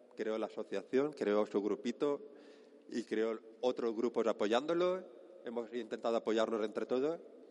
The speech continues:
y la referencia de Karina va a estar ahí y estamos muy agradecidos porque creo que pocos países pueden permitirse ahora mismo,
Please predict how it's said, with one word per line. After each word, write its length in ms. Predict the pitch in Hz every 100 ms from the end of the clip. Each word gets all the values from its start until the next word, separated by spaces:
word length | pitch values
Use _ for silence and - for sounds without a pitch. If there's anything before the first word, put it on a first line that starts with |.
| - - -
y 520 | - 123 120 117 113 110 113
la 140 | 110
referencia 500 | 110 107 113 120 123
de 120 | 127
Karina 480 | 127 120 120 127 127 -
va 60 | 113
a 20 |
estar 260 | - 117 110
ahí 300 | 107 113 135 -
y 80 | 117
estamos 400 | 104 - 113 117
muy 180 | 107 117
agradecidos 520 | 110 107 104 110 113
porque 340 | - 117 110
creo 400 | 98 113 113 120
que 180 | - 110
pocos 380 | - 143 - 165
países 640 | - 135 123 120 - 151 151 - - - - - -
pueden 240 | 135 131 131
permitirse 760 | 131 120 110 120 127 - 131 -
ahora 260 | 110 120
mismo, 500 | 117 120 131 139 160